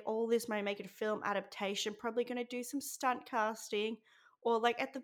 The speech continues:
very least, I hope you're getting any of the original plastics or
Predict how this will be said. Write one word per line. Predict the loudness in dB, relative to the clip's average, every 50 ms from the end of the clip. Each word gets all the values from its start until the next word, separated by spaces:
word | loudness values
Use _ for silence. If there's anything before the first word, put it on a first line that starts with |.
| 2
very | 4 6 6 6 4 0 0
least, | 0 0 -2 -2 -6 -10 _ _ _ _ _ _ -2
I | -2
hope | -2 -2 -8 -2 2 2 2 2 2 -2
you're | -4 -2
getting | 2 4 4 4 4 2 0 -2 -4 -8 -10 _ _ _ _ _ _ _ _ _ _ _ _ _ _ _ _ _ _ _ _ _ _ _ _ _ _ 0
any | 2 2 4 4 2 2 0 2
of | 4 4 2 2 0 -4 -2
the | 0 0 0 0 0
original | 0 0 0 -2 -2 -6 -6 -8
plastics | -4 2 2 2 2 2 -4 -6 0 2 2 2 2 0 -2 0
or | 0 2 4 2 2 0